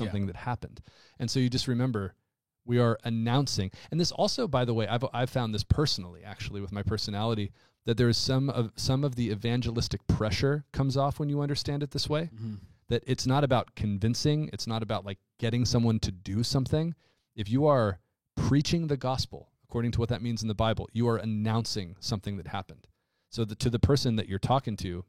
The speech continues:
Speaker 1: people in your family, your job is to tell them what happened to
Speaker 2: Yeah.
Speaker 1: the best of your ability. And of course, there's persuasion and stuff that goes into this, but,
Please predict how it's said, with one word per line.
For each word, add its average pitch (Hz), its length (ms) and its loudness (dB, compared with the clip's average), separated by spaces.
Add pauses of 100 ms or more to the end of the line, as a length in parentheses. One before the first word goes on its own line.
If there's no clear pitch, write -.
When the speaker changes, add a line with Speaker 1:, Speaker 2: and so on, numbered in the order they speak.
Speaker 1:
people 120 240 0
in 107 60 0
your 98 80 -2
family, 113 400 -4 (320)
your 123 160 4
job 123 340 2
is 98 120 0
to 107 100 -6
tell - 220 4
them 113 140 -2
what 98 120 -6
happened - 440 -8 (260)
to 123 100 0
Speaker 2:
Yeah. 110 40 -2
Speaker 1:
the 107 60 -2
best 110 240 -2
of 98 80 -6
your 101 80 0
ability. 92 400 -4 (340)
And 139 100 0
of 135 80 -4
course, 135 300 0
there's 101 220 -4
persuasion 104 560 0
and 98 80 -4
stuff - 220 -4
that 95 120 -6
goes 101 220 0
into 127 220 2
this, 92 220 -4
but, 95 200 -2